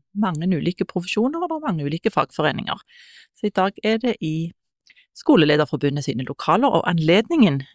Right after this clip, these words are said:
er en, eh, rapport som de har gitt ut om rektorrollen, styrt eller støttet. Og vi som er her i dag, det er Mona Søby Skogen. Dere skal få presentere dere også når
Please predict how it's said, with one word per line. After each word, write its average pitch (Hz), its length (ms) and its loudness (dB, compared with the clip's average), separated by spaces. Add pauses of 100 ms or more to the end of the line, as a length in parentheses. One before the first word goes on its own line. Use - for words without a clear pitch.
(120)
er 156 500 0 (100)
en, 147 360 -6
eh, 151 220 -8 (320)
rapport - 600 -4 (220)
som 190 420 -6
de 170 220 -4
har 165 200 -4
gitt 160 360 -8
ut 302 380 -4
om 156 320 -4 (160)
rektorrollen, 175 580 -2 (100)
styrt - 580 -6
eller 240 200 -2
støttet. - 640 -10 (480)
Og 214 100 2
vi 269 120 4
som 277 180 -2
er 269 60 2
her 254 140 0
i 262 40 0
dag, 254 180 2 (680)
det 190 140 2
er 202 40 0
Mona 151 280 -2
Søby 160 260 -2
Skogen. 196 420 -4 (120)
Dere 208 420 -6
skal 185 320 -8
få - 340 -2 (140)
presentere 156 420 -4
dere 190 80 0
også 180 280 0
når 202 140 0